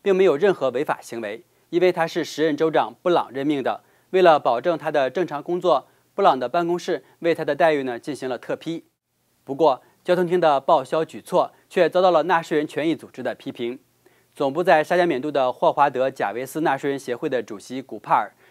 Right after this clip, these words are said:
就对伯曼提出了批评。他说，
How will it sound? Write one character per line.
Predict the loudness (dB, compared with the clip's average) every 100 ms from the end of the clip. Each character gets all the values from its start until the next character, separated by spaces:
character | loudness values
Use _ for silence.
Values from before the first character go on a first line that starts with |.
| _
就 | -2
对 | 2 2 2
伯 | -2 2
曼 | 2 0
提 | -6 -10
出 | -8
了 | -10
批 | -10 -12
评。 | -12 -14 _ _ _ _ _ -12
他 | -4
说， | 0 0